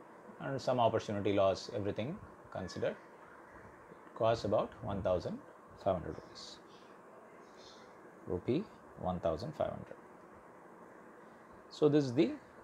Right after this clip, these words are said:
current situation. Now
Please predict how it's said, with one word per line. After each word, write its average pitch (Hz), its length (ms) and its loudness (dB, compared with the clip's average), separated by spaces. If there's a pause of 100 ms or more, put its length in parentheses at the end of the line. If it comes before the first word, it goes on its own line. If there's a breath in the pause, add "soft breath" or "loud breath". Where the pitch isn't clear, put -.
(220)
current 120 480 6 (480)
situation. - 640 -8 (1600 loud breath)
Now 131 580 4